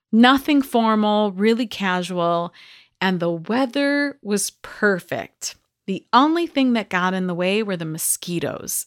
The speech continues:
<laughs> at sunset. Other than that, I had live music on,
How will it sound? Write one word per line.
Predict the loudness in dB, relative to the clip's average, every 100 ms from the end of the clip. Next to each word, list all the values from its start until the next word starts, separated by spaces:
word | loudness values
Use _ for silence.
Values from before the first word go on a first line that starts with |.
| 0
<laughs> | 2
at | 2 0
sunset. | -2 0 -2 -2 -4 -4 -6 -16 _
Other | 6 8 6
than | 4 2 2
that, | 4 4 4 2 _ _ _ _
I | -6
had | -2 -2
live | 4 6 6 2
music | 2 2 2 2 2 0 -6 -2
on, | 0 2 2 0 -2